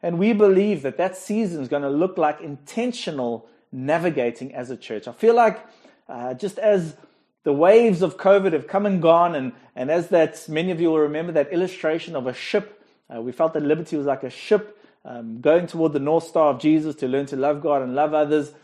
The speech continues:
But as we've navigated the seas, it feels like the kind of covid, we can do this, we can't do that. We've kind of just gone with the waves and just done whatever laws required, whatever the seasons brought. But we feel like we're entering a space of intentional navigating,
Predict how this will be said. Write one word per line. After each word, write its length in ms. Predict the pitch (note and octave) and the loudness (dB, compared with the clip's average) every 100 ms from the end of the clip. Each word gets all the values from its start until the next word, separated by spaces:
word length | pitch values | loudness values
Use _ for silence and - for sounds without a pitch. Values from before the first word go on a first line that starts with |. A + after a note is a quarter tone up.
| _ _ | _ _
But 100 | D#3 | 4
as 180 | F#3+ A#3 | 6 6
we've 140 | B3+ | 0
navigated 720 | G3 F#3+ G#3 A3+ F#3+ F3+ F3 | 0 0 0 2 2 2 -2
the 100 | D#3+ | -6
seas, 320 | D3 F3 E3 C3+ | -6 -2 -2 -2
it 120 | - | -2
feels 280 | G3 G#3 G3+ | 2 2 2
like 200 | G3+ - | 0 2
the 220 | C#3+ - - _ | 0 0 -10 _
kind 140 | G#3 G#3+ | -6 -6
of 80 | |
covid, 560 | G#3+ G3 G#3 F#3+ E3+ D3+ - _ | 2 4 4 2 0 -4 -10 _
we 100 | D3 | -4
can 160 | E3 D#3 | -2 2
do 120 | G3+ | 4
this, 200 | G3 G3 | 4 2
we 80 | C#3+ | -2
can't 260 | G3 G3 | 0 0
do 80 | G3 | 0
that. 360 | F3 F3+ F3+ - _ | 2 0 -2 -20 _
We've 140 | C#3+ - | -12 -4
kind 200 | A#3 C#4 | -2 -2
of 100 | B3+ | -2
just 180 | G#3+ | -2
gone 220 | - G#3+ G3+ | 2 2 4
with 100 | G3+ | 2
the 80 | |
waves 320 | E3+ C#3+ D3 C#3+ | 4 4 4 0
and 120 | C3+ | -4
just 200 | D#3+ - | -6 0
done 360 | D3+ E3+ E3+ - _ | 0 0 -6 -14 _
whatever 580 | C3 C#3 E3 F3+ D#3 - - | -2 0 4 4 4 0 -10
laws 420 | C#3+ D3 E3+ E3+ | 0 4 4 2
required, 540 | F3 E3 D3+ C#3 D3 C#3+ | -2 -2 2 4 4 4
whatever 540 | C3 D3+ E3+ E3 - - | 0 0 2 0 -2 -12
the 60 | C3+ | -18
seasons 500 | - F3+ D#3+ E3+ D3 | -10 -8 -6 -8 -6
brought. 440 | - C#3 B2+ - - _ _ _ _ _ - | 2 4 4 -2 -20 _ _ _ _ _ -8
But 80 | |
we 160 | D#3+ C4+ | -2 -2
feel 260 | - C#4 B3+ | 0 2 4
like 220 | A3+ G#3 | 4 2
we're 120 | F3 | -2
entering 480 | E3+ F3+ F#3+ A3+ G3 | -2 -6 -4 -4 -4
a 60 | |
space 600 | F3 - _ F3 F3 C3+ | -6 -10 _ 2 2 0
of 200 | B2+ A2+ - | -10 -12 -12
intentional 800 | D#3 - - B3 B3+ - A3 F#3 | -14 -14 -8 -6 -6 -6 -6 -4
navigating, 680 | C#3+ C3+ B2+ A#2 G#2+ G2+ | -4 -4 -4 -4 -6 -8